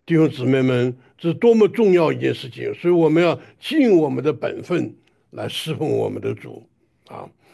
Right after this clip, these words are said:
那个一千的那个最糟糕，对不对？我们这里就看见，这就是一般大部分弟兄姊妹都是这样。所以你知道教会历史上一个非常大的错误啊，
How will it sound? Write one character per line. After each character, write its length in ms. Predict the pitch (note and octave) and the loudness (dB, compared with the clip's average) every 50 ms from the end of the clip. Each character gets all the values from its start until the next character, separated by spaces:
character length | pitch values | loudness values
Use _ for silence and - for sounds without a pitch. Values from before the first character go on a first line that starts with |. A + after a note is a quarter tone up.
| _ _ _ | _ _ _
那 80 | - F#3 | 0 0
个 80 | F3 | 0
一 220 | G3+ - B3+ C4+ B3 | 0 0 -2 -4 -4
千 320 | - - - A#3 A#3+ A#3+ | -4 0 4 4 4 4
的 140 | A3+ A3+ G3 | 4 2 2
那 100 | F3 E3+ | 2 0
个 100 | E3 D#3+ | 0 -2
最 160 | - F3+ E3+ | 0 -2 -2
糟 240 | C#3+ B2 E3 D3 D3 | 0 0 0 0 0
糕， 300 | C3+ B2 D3+ D3 D3 D#3+ | 0 0 0 0 0 -2
对 160 | D#3 - C3 | -6 -10 -12
不 100 | A#2 A#2 | -12 -10
对？ 140 | A2 B2 A2+ | -8 -8 -8
我 60 | G#2+ | -8
们 120 | A2 A2+ A2+ | -8 -10 -10
这 100 | A#2+ C3 | -8 -10
里 160 | B2 A#2 A#2 | -8 -8 -10
就 80 | A#2 A2+ | -14 -14
看 240 | G#2 - C3 B2 G#2 | -12 -12 -12 -12 -10
见， 180 | A#2 A2+ G2 F#2 _ - - - _ _ | -10 -12 -12 -12 _ -20 -20 -20 _ _
这 140 | - D3 C3 | -12 -10 -8
就 60 | A#2+ | -8
是 100 | C3 D#3 E3 | -8 -8 -6
一 120 | - G3+ | -6 -8
般 340 | F3+ - G3 F3+ F3+ F3+ F3+ - | -4 -2 -2 -2 -2 -4 -6 -6
大 260 | _ C4+ G#3+ G#3+ F#3+ | _ -6 -4 -4 -4
部 180 | D#3+ - F3+ | -4 -4 -2
分 160 | F#3 F3 D#3 B2 | 0 0 -2 -2
弟 140 | B2+ D#3+ | -10 -12
兄 180 | C3 B2+ D3+ D3+ | -6 -4 -4 -4
姊 200 | B2+ - - B2+ | -4 -8 -14 -12
妹 140 | A#2 A#2+ B2 | -10 -10 -10
都 160 | A2 G#2+ B2 | -8 -8 -10
是 60 | A#2+ A2+ | -10 -8
这 120 | A2 - | -6 -8
样。 100 | A2 - - - - - - _ | -8 -8 -12 -20 -20 -20 -20 _
所 160 | - - G#3 | -2 0 0
以 20 | G3+ | 0
你 80 | F#3 | 2
知 60 | E3+ | 2
道 100 | G#3 G3+ | 2 2
教 240 | F#3 G3 B3+ A#3 G#3 | 2 2 2 2 4
会 140 | F#3 A3 A3 | 4 2 2
历 160 | G#3 A3+ G#3 | 2 0 -2
史 160 | E3 - - | -2 -4 -8
上 240 | C3 - F3 D#3 D#3 | -6 -4 -2 0 0
一 60 | D3+ | 0
个 120 | D3 E3+ D#3+ - - - _ | 2 0 0 0 -4 -16 _
非 300 | _ - - F4+ F#4+ F4+ | _ -2 0 2 2 2
常 260 | A#3+ - G3+ G3 F#3 | 2 2 2 2 2
大 180 | F#3+ A#3+ G3 F#3 | 2 0 -2 0
的 120 | D#3+ - | -2 -2
错 240 | D#3 - - - A3 | -4 -2 2 4 6
误 340 | F#3+ E3 E3 F3 D#3+ C#3 A#2+ | 6 6 4 2 -2 -4 -4
啊， 260 | C3 A2+ A2 G2 F#2 | -4 -6 -6 -6 -8